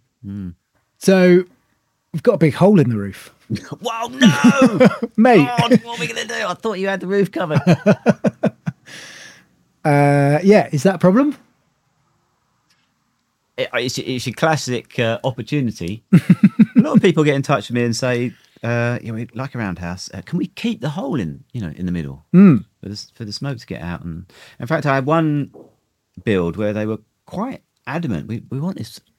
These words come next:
Speaker 1: They want the hole to be really massive. Actually, is, can it be two and a half meters wide?
Speaker 2: Wow.
Speaker 1: And, uh, they, they were working with kids groups, and they, they wanted to be able to see the stars through the roof and, and see the clouds go over in the day and stuff. And I was like, "That,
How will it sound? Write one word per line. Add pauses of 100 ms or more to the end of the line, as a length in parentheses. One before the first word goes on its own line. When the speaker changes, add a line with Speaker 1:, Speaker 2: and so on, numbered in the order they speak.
(120)
Speaker 1:
They
want
the
hole
to
be
really
massive.
Actually,
is,
can
it
be
two
and
a
half
meters
wide? (240)
Speaker 2:
Wow. (640)
Speaker 1:
And,
uh, (420)
they,
they
were (160)
working
with
kids
groups,
and
they,
they
wanted
to
be
able
to (120)
see
the
stars
through
the (220)
roof
and, (800)
and
see
the
clouds
go
over
in
the
day
and
stuff.
And
I
was
like,
"That,